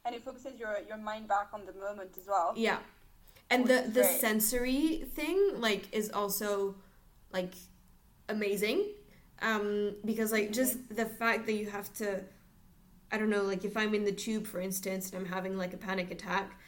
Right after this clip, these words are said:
Speaker 2: like, I'll have to, like, you know, touch my jeans and touch my jacket and, um, and, you know, what, like, look for things to kind of smell and look for things to kind of taste.
Speaker 1: Yeah.
Speaker 2: And, and it, it's actually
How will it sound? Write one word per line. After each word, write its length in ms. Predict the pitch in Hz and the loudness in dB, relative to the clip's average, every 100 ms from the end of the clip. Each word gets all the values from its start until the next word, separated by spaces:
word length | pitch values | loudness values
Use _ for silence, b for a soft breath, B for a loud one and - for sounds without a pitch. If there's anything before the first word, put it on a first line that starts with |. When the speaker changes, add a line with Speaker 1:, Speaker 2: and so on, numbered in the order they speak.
| B B - | B B -8
Speaker 2:
like, 200 | 190 - | -6 -4
I'll 160 | 208 202 | -4 -2
have 160 | 208 | -4
to, 120 | 233 | -2
like, 220 | 202 190 185 - - - - - | 0 -2 -4 -14 -20 -20 -20 -8
you 80 | 214 | -4
know, 100 | 196 - | -4 -4
touch 320 | - 208 - | -6 -4 -2
my 160 | 226 233 | -2 0
jeans 680 | 247 277 254 220 190 185 | 4 4 4 2 0 0
and 240 | 196 196 185 | 0 -2 -4
touch 240 | 208 196 | -6 -4
my 140 | 214 202 | -2 0
jacket 800 | 262 262 254 240 208 196 185 | 2 2 2 0 2 4 4
and, 260 | 190 190 196 B B B - | 2 -2 -6 B B B -6
um, 760 | 196 190 190 196 196 190 190 - | -4 -2 -2 -4 -4 -4 -6 -6
and, 460 | 196 190 190 185 - | -4 -2 -4 -6 -4
you 120 | 220 | -2
know, 80 | 185 | 0
what, 400 | 208 220 - - | 0 -2 -2 -2
like, 220 | 240 220 - | 0 0 0
look 380 | 240 240 277 | 2 2 2
for 220 | - - 254 | 0 0 0
things 640 | 247 240 233 226 214 - | 4 4 6 4 2 -2
to 400 | 220 208 196 190 | 0 0 0 -2
kind 180 | 202 190 | -6 -4
of 80 | 185 | -2
smell 560 | - 254 247 226 208 | 0 4 4 4 2
and 200 | 185 185 | 0 0
look 160 | 196 220 | -2 -2
for 140 | - | -4
things 280 | 208 208 196 | -4 -2 -2
to 100 | 180 | -4
kind 180 | 202 190 | -8 -6
of 120 | 190 | -8
taste. 640 | - 254 247 226 220 - 202 | -2 0 2 2 0 0 -2
Speaker 1:
Yeah. 60 | |
Speaker 2:
And, 160 | 202 190 B B B - | -4 -6 B B B -4
and 120 | 220 | 0
it, 200 | 220 214 - | 0 0 0
it's 320 | 226 226 - | 2 2 0
actually 880 | - 220 - 233 233 226 214 214 | 0 0 -2 -4 -2 0 0 -4